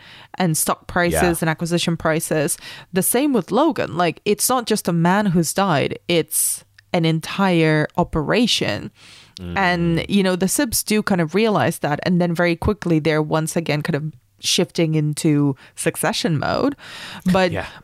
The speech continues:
Speaker 1: you know, to reiterate my point from earlier, now the lackeys, oh, that sounds really dismissive, but you know what I mean. The people in the plane
Speaker 2: Oh, yeah.
Speaker 1: versus the
Speaker 2: Yeah.
Speaker 1: Sibs, the people in the plane, they do not and have never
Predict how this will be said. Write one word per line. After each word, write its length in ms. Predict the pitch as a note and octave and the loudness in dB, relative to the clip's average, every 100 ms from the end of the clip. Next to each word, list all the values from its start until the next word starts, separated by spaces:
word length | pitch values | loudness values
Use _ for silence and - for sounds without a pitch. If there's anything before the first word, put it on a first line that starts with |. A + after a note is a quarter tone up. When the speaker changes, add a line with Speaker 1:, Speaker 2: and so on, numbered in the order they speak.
| - _ | -20 _
Speaker 1:
you 120 | G3 | 2
know, 140 | F3+ E3+ | 4 2
to 200 | - F3+ | 2 2
reiterate 500 | F#3 F#3+ F#3+ F#3 D#3+ | 4 2 2 0 0
my 80 | E3 | 0
point 260 | - F#3 E3 | 2 0 0
from 160 | D#3 - | -2 0
earlier, 540 | G#3+ C#4 F#3+ D#3 C#3+ - | 0 2 2 2 0 0
now 720 | F3 F3 G3+ D4 E4+ D#4 C4+ - | 2 2 2 2 2 2 0 -4
the 320 | E3+ E3 F3+ | -6 0 2
lackeys, 800 | E3 D#3 F#3+ D4 E4 G4+ F#4+ - | 2 0 -2 0 2 2 0 -2
oh, 140 | F#3 D3 | -2 0
that 140 | D#3+ | 0
sounds 240 | - A#3 G#3 | 0 0 0
really 200 | G#3 F3 | 0 2
dismissive, 460 | F3 F#3+ F3 B2+ - | 0 0 -2 -2 -2
but 120 | E3+ | -2
you 80 | F#3 | 0
know 80 | F#3+ | 0
what 100 | F3+ | 2
I 40 | |
mean. 220 | E3 C#3+ | 2 0
The 80 | E3 | -2
people 360 | - D#4+ G4+ E4+ | 2 4 4 2
in 60 | B3+ | 2
the 80 | F#3+ | -2
plane 320 | - D#3 E3+ | -2 0 2
Speaker 2:
Oh, 60 | - | 0
yeah. 180 | D2 - - - - - | -2 -6 -16 -20 -18 -4
Speaker 1:
versus 340 | F#3+ F3 F#3 | -2 -2 -4
the 80 | F#3 | -4
Speaker 2:
Yeah. 40 | |
Speaker 1:
Sibs, 320 | - F3+ C4 - - - - | 0 0 0 -8 -12 -18 -8
the 80 | F3+ | -4
people 260 | A3+ E4 G#4+ | 0 0 2
in 60 | D4 | 0
the 60 | A3 B3+ | 0 0
plane, 300 | G#3 D3+ E3+ _ _ _ _ - | 0 -2 -6 _ _ _ _ -2
they 140 | C#4+ D#4 | 0 2
do 120 | A#3 | 2
not 420 | G#3 G3 - - _ _ - | 2 2 0 -8 _ _ -6
and 100 | A3 | -2
have 160 | G3+ F3+ | 0 0
never 480 | G3+ F3+ - - | -2 0 -2 -4